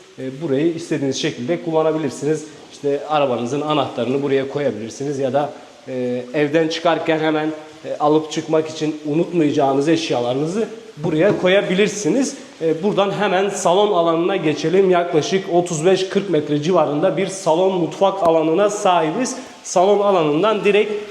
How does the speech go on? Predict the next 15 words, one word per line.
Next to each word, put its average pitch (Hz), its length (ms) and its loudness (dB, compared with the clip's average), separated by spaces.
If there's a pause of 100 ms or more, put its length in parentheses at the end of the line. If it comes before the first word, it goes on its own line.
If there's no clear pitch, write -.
(180)
e, 160 260 -2
havuz 185 360 2
alanına 175 440 2
çıkışımız 208 540 -2
var. 285 200 2 (360)
E, 160 180 -4 (260)
bura, 185 220 4 (160)
bir, 151 220 -4
binadaki 147 540 -2
bütün 170 180 -4
kapı 160 300 0
pencerelerde 135 440 0
otomatik 160 640 0
panjurlar 160 500 2
var. 156 280 2